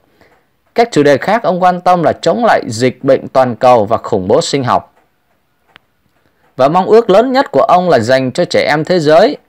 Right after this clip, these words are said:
Bill Gates nói rằng, "Nếu tôi phải chọn một con số nổi bật nhất về hiệu quả của viện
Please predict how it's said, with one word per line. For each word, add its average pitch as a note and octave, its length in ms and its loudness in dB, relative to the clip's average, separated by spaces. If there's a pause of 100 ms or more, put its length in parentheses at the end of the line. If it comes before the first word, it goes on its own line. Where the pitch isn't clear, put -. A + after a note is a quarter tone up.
(300)
Bill C#3+ 200 2
Gates F3 340 -2
nói D3 220 2
rằng, C3+ 280 -2 (280)
"Nếu E3 220 -2
tôi G#3+ 160 -2
phải G#2 160 -2
chọn B2+ 380 -2
một C3+ 240 0
con E3+ 200 0
số F3+ 280 -2
nổi D#3 200 0
bật B2+ 280 -2
nhất A3+ 360 -2
về C3 120 2
hiệu B2 180 -2 (140)
quả F#2+ 240 -2
của G2+ 140 -4
viện A2+ 220 -2